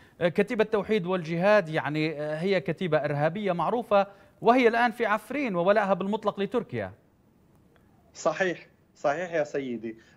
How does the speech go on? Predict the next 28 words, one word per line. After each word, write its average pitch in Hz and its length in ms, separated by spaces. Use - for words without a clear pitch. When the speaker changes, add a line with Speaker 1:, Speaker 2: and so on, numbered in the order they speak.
Speaker 2:
والأتراك 165 760
يريدون 160 640
أيضًا، 151 420
لا 151 340
ننسى، 147 500
أن 151 160
يكونوا 156 800
بصد، 135 540
آه، 123 240
موضوع 135 440
ما 147 120
نسميه، 147 580
آه، 120 360
الجيش، 151 560
آه، 113 240
يعني، 123 380
آه، 120 180
الم-، 127 340
منطقة 160 340
شمال 139 720
سوريا 151 360
التي 135 440
اليوم 139 440
موجود 127 480
فيها 135 300
الأكراد 123 300
Speaker 1:
طيب. 147 100
Speaker 2:
السوريين، 127 580